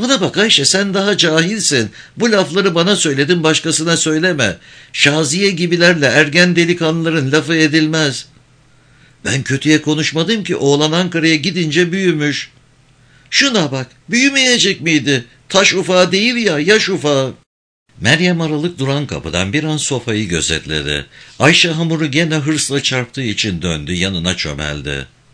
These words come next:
"Kız Ayşe, sana bir sorum var ama doğruyu dinin gibi söyleyeceksin." Söylerim, sor. Soracağım şu, Mustafa senin arkanda çok dolaştı, kafasını yardın.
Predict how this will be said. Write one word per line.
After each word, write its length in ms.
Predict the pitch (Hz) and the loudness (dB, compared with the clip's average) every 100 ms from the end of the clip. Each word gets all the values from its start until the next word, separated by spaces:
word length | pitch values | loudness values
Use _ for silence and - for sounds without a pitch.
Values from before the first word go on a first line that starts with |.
| _ _ - _ | _ _ -20 _
"Kız 200 | - 262 | -4 -2
Ayşe, 280 | 139 117 131 | -2 -4 -4
sana 300 | 147 233 233 | -2 -2 -2
bir 140 | 208 185 | -2 -2
sorum 320 | 180 160 123 | -2 -2 -2
var 80 | 131 | -2
ama 260 | 160 143 | -2 0
doğruyu 500 | 233 220 151 156 139 | 2 2 2 0 0
dinin 400 | 185 202 175 185 | -2 0 0 0
gibi 180 | 156 151 | 0 -2
söyleyeceksin." 840 | 143 143 131 123 120 110 110 107 110 _ _ _ _ - - | -2 -2 -4 -4 -4 -4 -4 -6 -8 _ _ _ _ -20 -12
Söylerim, 520 | - 160 175 147 78 71 | -2 2 2 2 -2 -4
sor. 380 | - 107 73 - _ _ - - | -2 -2 -4 -10 _ _ -20 -14
Soracağım 600 | - 240 226 175 175 180 | -4 -2 0 2 2 0
şu, 240 | 170 117 95 _ | 0 -4 -6 _
Mustafa 420 | 165 214 214 196 | -4 -2 0 0
senin 300 | - 185 185 | 0 0 0
arkanda 480 | 170 147 165 156 165 | -2 -2 -2 -2 -2
çok 300 | - 170 - | -2 -2 -4
dolaştı, 520 | 104 98 95 - 98 | -6 -2 -4 -4 -6
kafasını 500 | - 175 156 151 143 | -4 -2 -2 -4 -4
yardın. 460 | 123 95 87 87 | -2 -4 -4 -4